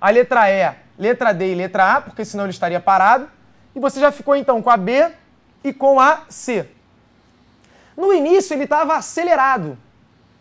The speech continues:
né? Então ele começou, o trem começou com aceleração positiva. É uma parábola e detalhe, quando a aceleração é positiva, a parábola tem concavidade pra cima.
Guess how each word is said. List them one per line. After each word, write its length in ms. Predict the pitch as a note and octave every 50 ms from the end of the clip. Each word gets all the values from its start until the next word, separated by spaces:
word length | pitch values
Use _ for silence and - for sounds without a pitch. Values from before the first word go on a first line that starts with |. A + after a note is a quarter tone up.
| _ _ -
né? 180 | G#3+ C#4+ D4+
Então 180 | A#3+ - A#3+ A#3+
ele 100 | B3+ A#3+
começou, 760 | - C4+ C#4 C4+ B3 - - - C4+ D#4 D4 A#3 G#3+ G#3+ G#3+
o 60 | G#3
trem 280 | - - B3 C#4 D4+ C#4+
começou 480 | - C4+ B3 A3+ - - B3+ C#4 D4 C#4+
com 120 | C#4+ C#4+
aceleração 600 | C#4 - - C#4+ C4 C4+ B3+ A#3 - - D4 C#4+
positiva. 680 | - C#4+ D#4 C4 D4 - - C4 C4+ C4 F3 C#3+ C#3+ - _ _ _ _ _ _ _ _
É 120 | - C#4
uma 160 | D4 C#4+ C#4 -
parábola 540 | - A3+ G3 G3 A3 B3+ C4 D4+ D#4+ D#4 D#4
e 80 | B3 A3+
detalhe, 500 | D4+ C#4+ - A3 G3 G3 F#3+ D#3+ C#3+ - - _ _ _ _ _ _ _ _ _ _
quando 300 | C4+ D4 F4 F4+ E4 D4
a 160 | C4 B3+ C4
aceleração 640 | C4+ - - C4+ A#3+ A#3+ A#3+ G#3+ G3 - - A3+ G#3
é 60 | G3+
positiva, 840 | - - A#3+ D4+ D4+ A3+ C4 F3+ - - G#3 A3+ A3+ A3 C4 C#4 C4+ _ _ _ _ _ _ _ _ _ _ _ _ _ _ _ _
a 120 | - A3+
parábola 480 | - - A#3+ G#3 G#3+ A#3 B3+ A#3 B3+ B3
tem 180 | - C4 B3 A#3+
concavidade 840 | - C4 C4 B3+ - B3+ B3+ A#3 G#3+ G#3 E3+ G3 A3+ B3 G3 G3+ -
pra 160 | - B3+ A3+
cima. 560 | - - - - B3+ B3+ A#3 G3 D#3 C3 A#2